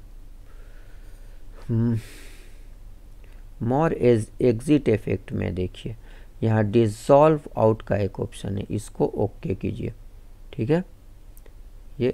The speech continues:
ओके हो चुका है। इस तरीके से इसमें मैंने सिर्फ चार animation लगाया है,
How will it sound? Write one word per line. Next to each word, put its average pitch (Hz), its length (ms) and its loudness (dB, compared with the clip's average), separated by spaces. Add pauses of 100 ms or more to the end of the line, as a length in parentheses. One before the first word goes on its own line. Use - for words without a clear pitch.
ओके - 300 -2
हो 98 160 4
चुका 107 260 -2
है। 107 80 2
इस - 200 -2
तरीके 131 400 4
से - 180 0
इसमें 117 280 0
मैंने 101 360 0
सिर्फ - 300 -4 (100)
चार 131 400 4
animation 107 560 0
लगाया 98 420 0
है, 101 140 -6